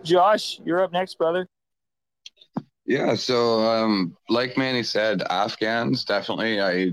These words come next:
Speaker 2: hunted through some Afghans and found a, uh, a P M resistant pheno. Um, but, like, yeah, like you'd said, you know, like,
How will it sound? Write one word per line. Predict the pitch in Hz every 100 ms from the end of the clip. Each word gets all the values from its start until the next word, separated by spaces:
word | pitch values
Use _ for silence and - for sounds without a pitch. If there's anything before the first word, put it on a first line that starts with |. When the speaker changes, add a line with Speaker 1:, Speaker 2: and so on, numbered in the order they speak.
| 85
Speaker 2:
hunted | - 92 92 101 -
through | 95
some | 90 92
Afghans | 90 90 95 95 90
and | 90
found | - 87 87 87 -
a, | 85 80 82 85 82 _ -
uh, | 76 71 67 - -
a | 80
P | 101
M | 87 87
resistant | 87 82 82 - 90 -
pheno. | 90 87 101 _ _ _ _ _ - -
Um, | 82 82 80
but, | 87
like, | -
yeah, | 95 87
like | 87 -
you'd | 87
said, | - 95 85 80
you | 85
know, | 85 87
like, | 76